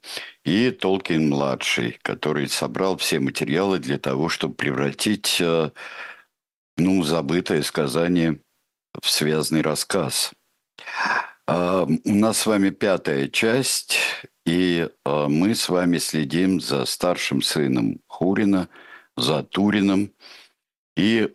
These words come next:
он встретился с Белигом, э, Белигом, замечательным лучником,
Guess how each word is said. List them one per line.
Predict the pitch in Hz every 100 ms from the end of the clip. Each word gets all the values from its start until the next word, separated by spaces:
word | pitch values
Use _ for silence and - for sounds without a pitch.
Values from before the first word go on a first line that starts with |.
| _
он | 92 123
встретился | - - 101 117 107 92 - 104 98 - _ _ _ _ _ _ _ _ _ _ _ _
с | - -
Белигом, | - 76 78 87 92 107 120 - _ _ _ _ _ - - - _
э, | - 67
Белигом, | 64 78 92 107 92 98 98 85
замечательным | 71 71 69 87 - - 60
лучником, | 62 90 104 - 98 - 90 95